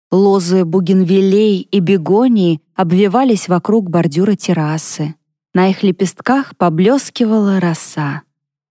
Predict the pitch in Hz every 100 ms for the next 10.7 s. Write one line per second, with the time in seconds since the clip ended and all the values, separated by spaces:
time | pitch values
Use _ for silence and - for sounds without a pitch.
0 | _ _ _ _ _ - - 269 294 269
1 | 226 247 233 226 226 226 - 247 214 240
2 | 240 269 302 - - 208 185 - _ -
3 | - 233 294 285 247 226 190 269 269 233
4 | 220 208 202 190 - 185 185 170 175 175
5 | 160 - 175 165 - 170 135 135 135 160
6 | - _ _ _ _ _ _ _ 208 254
7 | 349 330 247 339 - 294 262 233 226 220
8 | - - 196 175 - 269 302 - 185 208
9 | 190 190 196 214 202 190 185 175 208 202
10 | - 190 - 196 160 135